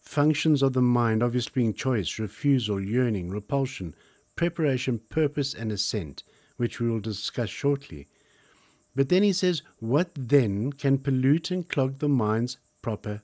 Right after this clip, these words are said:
functioning?" In other words, what's gonna distract you from those seven items mentioned previously? And he says, "Nothing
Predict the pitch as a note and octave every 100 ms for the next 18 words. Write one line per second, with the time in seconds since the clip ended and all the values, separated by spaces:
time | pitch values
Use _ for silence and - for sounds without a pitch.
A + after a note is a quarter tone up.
0 | _ - D3 D3 C3+ - C#2+ C#2 _ _
1 | _ _ _ _ _ _ _ _ A#2+ C3
2 | C3 C3+ B2+ A#2 E3+ - G3 F#3+ F3+ _
3 | _ _ C3+ B2+ - - E3 - - G#2+
4 | G2+ G#2 _ _ _ _ - C3+ B2 A#2+
5 | A#2+ B2 - A#2 A2+ A2 G#2+ - G#2+ F#2
6 | A2+ A2 - A2 - D3+ A#2 F#2 - C#2
7 | - _ _ _ _ _ _ _ A2 G#2+
8 | B2+ A#2 A#2 A#2+ C3 - D#3+ F#3+